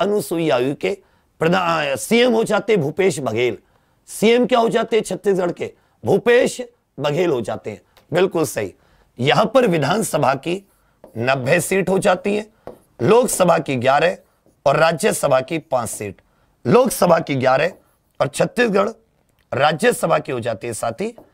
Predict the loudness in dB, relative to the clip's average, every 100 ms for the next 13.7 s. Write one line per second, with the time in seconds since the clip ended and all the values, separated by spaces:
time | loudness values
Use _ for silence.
0 | _ _ _ 0 0 -4 -12 -12 -16 _
1 | _ _ _ _ _ _ _ _ _ _
2 | _ _ _ -2 0 2 2 4 4 2
3 | -2 -8 _ -4 -2 0 0 0 -2 -2
4 | -2 -2 -4 -4 -4 -6 -8 _ _ -6
5 | -4 -2 -4 0 -2 0 0 0 0 -2
6 | -6 -10 _ _ _ -6 -2 -2 -2 -2
7 | -2 -2 0 -2 -2 -4 -4 -6 -10 _
8 | _ _ 2 2 2 -6 -2 -2 0 -2
9 | -6 -12 -16 -18 _ _ _ _ _ -2
10 | 0 0 -2 -10 _ _ _ _ _ _
11 | _ 4 4 6 6 6 4 4 2 2
12 | 2 0 0 -6 -8 -6 -6 -8 _ _
13 | _ -6 2 4 4 2